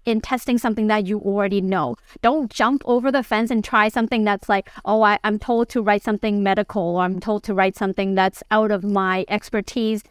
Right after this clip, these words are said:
and I wanna try A I." That's a little bit more riskier because they tend to, um, when they're gathering information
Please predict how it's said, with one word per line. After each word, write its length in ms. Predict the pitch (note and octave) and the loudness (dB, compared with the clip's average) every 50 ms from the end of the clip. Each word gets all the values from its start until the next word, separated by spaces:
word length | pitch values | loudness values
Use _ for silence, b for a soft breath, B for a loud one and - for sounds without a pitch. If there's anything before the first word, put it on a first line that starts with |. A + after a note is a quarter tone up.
| b b b | b b b
and 100 | A3+ A3 | -2 -2
I 40 | A3 | 0
wanna 220 | G#3+ G#3+ A3 G#3 | 0 0 0 0
try 280 | G3 - - G#3+ G#3 - | -2 -2 0 0 0 0
A 180 | - G3+ G3+ G3 | -2 -2 -4 -2
I." 260 | - F#3+ F#3 F3+ F3+ b b b b | -2 -2 -2 -2 -2 b b b b
That's 180 | - A3 A#3+ C#4+ | -2 0 0 2
a 60 | C#4 | 2
little 160 | C#4 C#4+ C#4+ | 2 2 2
bit 160 | A#3 D4 C#4+ | 2 2 2
more 220 | C4+ C4 C4+ B3 G#3 | 2 2 2 0 0
riskier 640 | E3+ F#3+ G3+ - - - - C4+ C#4 D4+ D#4+ E4+ - | 0 -2 -2 -2 -4 -4 -2 0 2 2 2 0 0
because 300 | B3+ A#3+ - B3 A3+ G#3 | -2 -2 -2 -2 -2 0
they 160 | - A#3 G#3+ | 0 -2 -2
tend 420 | - - - D4+ D4+ D#4+ D#4+ D#4+ - | -4 -4 -2 0 2 4 4 4 2
to, 300 | - - C4+ B3+ B3 A#3 B B B B B B B - | 0 0 0 0 0 0 B B B B B B B 0
um, 680 | G#3+ A3 G#3+ G#3+ G#3 G#3 G3+ G3+ G3+ G3+ G3+ G3+ G#3 - _ _ _ _ _ _ _ | 0 2 2 2 2 2 2 0 0 -2 -2 -4 -6 -8 _ _ _ _ _ _ _
when 160 | - C4 C4+ | -2 0 2
they're 180 | C4 D4+ C#4+ A3+ | 4 2 2 2
gathering 560 | - B3 A3+ A3+ C4 C#4 B3 C#4 C#4+ C#4+ C#4+ | 2 2 4 4 4 4 2 2 0 0 0
information 840 | - C4 C4+ C#4 B3 - B3+ A3+ G#3+ G#3 A3+ A#3 - - B3+ A#3+ | 0 0 0 0 0 0 0 0 0 0 0 0 -2 -2 -2 -4